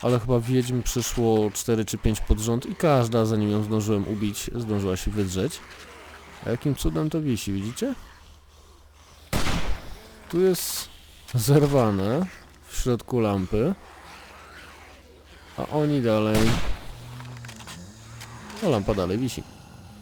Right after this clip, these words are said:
Także, moi drodzy, serię Walmoda w tym momencie na pewno skończymy. E, wrócimy, przypuszczam,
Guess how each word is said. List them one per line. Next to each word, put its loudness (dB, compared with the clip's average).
Także, 4
moi 6
drodzy, 6
serię 4
Walmoda 6
w -12
tym 2
momencie 4
na 4
pewno 4
skończymy. -2
E, -2
wrócimy, 4
przypuszczam, 2